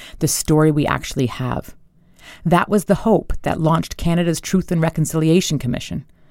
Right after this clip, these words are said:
The T R C was established to examine the history and legacy of Canada's Indian residential schools and bring some closure and healing for those who suffered there. The T R C was struck in two thousand and eight, launched in two thousand and nine under the leadership of Justice Murray Sinclair,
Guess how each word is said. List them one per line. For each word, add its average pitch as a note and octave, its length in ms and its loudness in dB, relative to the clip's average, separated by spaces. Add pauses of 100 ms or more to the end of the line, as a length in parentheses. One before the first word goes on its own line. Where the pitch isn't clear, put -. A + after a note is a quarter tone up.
(340)
The F3+ 80 2
T A3+ 240 4
R G#3 140 6
C F#3+ 260 2
was F3 120 4
established D#3 540 0
to D#3+ 80 -4
examine D3+ 400 2
the C3+ 80 2
history F#3+ 500 0
and C#3+ 200 0
legacy E3+ 400 2
of D#3+ 100 0
Canada's D3+ 520 0 (100)
Indian F#3 400 6
residential D3+ 420 2
schools C3 560 -2 (300)
and E3 160 6
bring F3+ 180 4
some F3 180 0
closure G3+ 460 0
and D#3+ 180 0
healing C3+ 420 0
for - 120 -10
those D#3 200 0
who D#3 60 -2
suffered D3+ 380 -2
there. - 260 -6 (760)
The F3+ 100 4
T - 240 2
R G3+ 100 6
C F#3+ 220 2
was F3 140 2
struck - 360 -2
in C#3+ 100 2
two G3+ 180 -2
thousand F3 340 2
and E3 140 4
eight, F3+ 260 -2 (160)
launched D3+ 400 -2
in F#3+ 80 8
two F#3+ 160 0
thousand E3 320 2
and D#3+ 140 4
nine D#3+ 400 2
under D#3 180 4
the D#3 80 0
leadership D#3 460 0
of C#3 100 -4
Justice - 460 -2
Murray D#3 240 4
Sinclair, D3 560 0